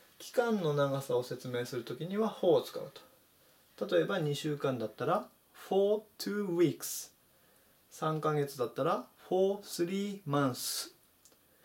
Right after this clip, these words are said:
長い間だったら、for a long timeというふうに言います。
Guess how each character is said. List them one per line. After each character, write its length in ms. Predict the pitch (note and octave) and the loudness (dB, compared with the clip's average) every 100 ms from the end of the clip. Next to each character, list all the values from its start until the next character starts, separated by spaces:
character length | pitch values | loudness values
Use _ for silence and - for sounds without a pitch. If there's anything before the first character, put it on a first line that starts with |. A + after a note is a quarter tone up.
| _ _ _ | _ _ _
長 360 | D3 D3+ D#3+ D#3 | -4 0 4 4
い 120 | D3+ | 4
間 320 | C#3 C3 C#3 | 4 2 4
だ 100 | C#3 | 2
っ 80 | A#2 | 0
た 100 | C3+ | -2
ら、 240 | D#3+ G#3+ - _ - - | 0 0 -2 _ -10 2
for 300 | D#3+ D#3+ E3 | 4 6 4
a 60 | |
long 360 | C#3+ D3 F3 F3+ | 4 4 2 -2
time 360 | - B2 A2 - - _ _ _ _ _ _ | -4 -2 -2 -4 -14 _ _ _ _ _ _
と 120 | G#3+ | 0
い 80 | G#3 | 2
う 40 | |
ふ 140 | G#3+ G#3+ | 0 0
う 60 | |
に 220 | A#3 B3+ - - | 0 -2 -4 -10
言 120 | A2+ | -6
い 40 | |
ま 140 | A#2 D#3+ | -2 -2
す。 260 | - - | -4 -16